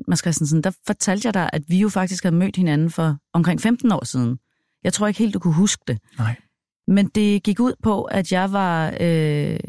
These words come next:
Speaker 1: researcher på et T V-program, der hed Den Perfekte Mand. Og der skulle laves portrætter af ti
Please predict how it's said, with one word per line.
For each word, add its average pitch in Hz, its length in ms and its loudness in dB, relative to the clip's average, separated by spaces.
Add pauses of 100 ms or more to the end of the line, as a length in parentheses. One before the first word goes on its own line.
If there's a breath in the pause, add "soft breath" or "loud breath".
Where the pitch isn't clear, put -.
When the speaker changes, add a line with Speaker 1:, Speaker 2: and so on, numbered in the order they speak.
(480)
Speaker 1:
researcher 180 560 2
på 170 240 0
et 165 120 -4
T - 80 -2
V-program, 165 540 -2
der 175 100 0
hed 156 140 2
Den 156 100 2
Perfekte 175 380 -2
Mand. 170 200 2 (960)
Og 175 200 0
der 190 100 2
skulle 190 240 0
laves 180 220 2
portrætter 180 500 -2
af 165 140 -2
ti - 420 -2